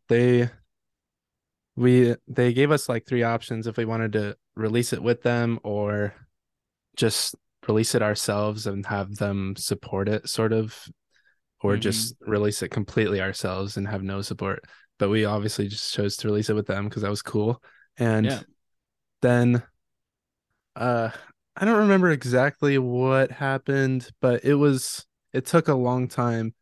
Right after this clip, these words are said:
Speaker 1: It didn't get released until the next, uh, it was almost a year. It was, like, nine months.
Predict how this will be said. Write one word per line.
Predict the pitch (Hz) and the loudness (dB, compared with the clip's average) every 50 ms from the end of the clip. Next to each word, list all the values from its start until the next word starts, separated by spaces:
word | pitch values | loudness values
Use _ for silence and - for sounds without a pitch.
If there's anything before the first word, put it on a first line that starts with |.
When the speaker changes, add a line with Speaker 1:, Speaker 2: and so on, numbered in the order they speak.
| _ - | _ -8
Speaker 1:
It | 127 127 | -6 0
didn't | 139 143 143 135 120 127 | 2 2 2 2 0 0
get | 131 139 - - | 0 0 0 0
released | 117 117 110 113 117 127 - - - | -2 -2 -2 -2 -2 -4 -4 -6 -6
until | 110 110 107 - 127 117 110 110 107 107 110 _ _ _ _ _ _ _ _ _ _ _ _ - | -6 -6 -4 0 0 0 2 0 -2 -6 -8 _ _ _ _ _ _ _ _ _ _ _ _ -2
the | - 110 | 0 2
next, | 110 110 117 117 113 - - - - - - - - - - - - _ _ _ _ _ _ _ _ _ _ _ _ _ _ _ _ _ - | 2 2 2 2 0 -2 -6 -10 -10 -10 -10 -10 -10 -10 -10 -12 -16 _ _ _ _ _ _ _ _ _ _ _ _ _ _ _ _ _ -4
uh, | 107 107 107 104 104 104 101 113 113 - - - - - _ _ _ _ _ _ _ _ _ _ _ _ _ _ _ _ _ _ _ _ - | 0 0 2 2 2 2 0 -2 -4 -6 -12 -18 -20 -20 _ _ _ _ _ _ _ _ _ _ _ _ _ _ _ _ _ _ _ _ -6
it | 131 135 | -2 2
was | 139 139 131 123 123 - - | 2 4 2 2 0 -4 -6
almost | - 120 131 139 139 131 - - - | -2 0 2 2 2 2 0 0 -2
a | 107 | 0
year. | 104 107 113 123 123 113 107 | 0 2 4 4 4 4 4
It | |
was, | 107 110 123 | 2 2 0
like, | 117 107 | 0 -2
nine | 104 98 110 117 117 113 110 | -4 -2 0 0 0 0 0
months. | 110 110 107 107 - - - - - - | -2 -2 -4 -6 -8 -12 -12 -14 -14 -16